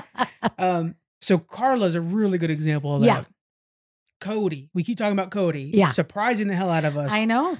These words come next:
Speaker 1: He's been doing really
Speaker 2: Yeah.
Speaker 1: well.
Speaker 2: Is there anybody else you're seeing that's like, "Man, okay, you're doing good"?
Speaker 1: Um, I like Owen. He's really stayed under
Speaker 2: Owen
Speaker 1: the
Speaker 2: and,
Speaker 1: radar.
Speaker 2: and Sammy and that.
Speaker 1: That's, that's kinda his game, is to,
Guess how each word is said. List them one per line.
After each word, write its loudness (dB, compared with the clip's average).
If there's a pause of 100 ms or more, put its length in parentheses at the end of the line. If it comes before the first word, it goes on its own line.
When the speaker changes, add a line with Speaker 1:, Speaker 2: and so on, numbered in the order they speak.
Speaker 1:
He's -2
been -2
doing 2
really 2
Speaker 2:
Yeah. 2
Speaker 1:
well. 0 (160)
Speaker 2:
Is -2
there -2
anybody 2
else -4
you're -6
seeing -2
that's -4
like, -8
"Man, -2 (160)
okay, -2 (120)
you're -4
doing -2
good"? 0 (140)
Speaker 1:
Um, 2
I 0
like 0
Owen. 0
He's -2
really 0
stayed -2
under 0
Speaker 2:
Owen 2
Speaker 1:
the 2
Speaker 2:
and, 2
Speaker 1:
radar. 2
Speaker 2:
and 0
Sammy -2
and -2
that. -2
Speaker 1:
That's, 0
that's -2
kinda -2
his -2
game, 0
is -2
to, 0